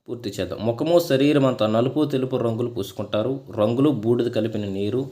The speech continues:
మూడో దానికి డప్పులు, తుడుములు, కొమ్ముబోర శబ్దాలు. నాలుగో దానికి మిగిలిన విత్తనాలు తరువాత. పేరా చదవండి, ప్రశ్నలు తయారు చేయండి.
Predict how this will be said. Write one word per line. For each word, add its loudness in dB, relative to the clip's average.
మూడో 2
దానికి -2
డప్పులు, 0
తుడుములు, 0
కొమ్ముబోర 2
శబ్దాలు. -2
నాలుగో -2
దానికి -2
మిగిలిన 0
విత్తనాలు -4
తరువాత. -6
పేరా -2
చదవండి, 0
ప్రశ్నలు -2
తయారు 0
చేయండి. -4